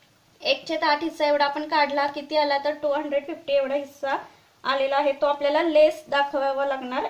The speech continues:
आहे. आउटरला किती amount आली तर वन थाउजंड सेव्हन हंड्रेड अँड fifty. Next adjustment बघा,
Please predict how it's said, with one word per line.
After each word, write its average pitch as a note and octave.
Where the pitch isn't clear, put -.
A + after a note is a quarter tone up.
आहे. C#4
आउटरला D4+
किती D#4
amount D4
आली C#4+
तर D4+
वन C#4
थाउजंड C#4+
सेव्हन B3+
हंड्रेड B3+
अँड E4+
fifty. -
Next F4
adjustment F4
बघा, F4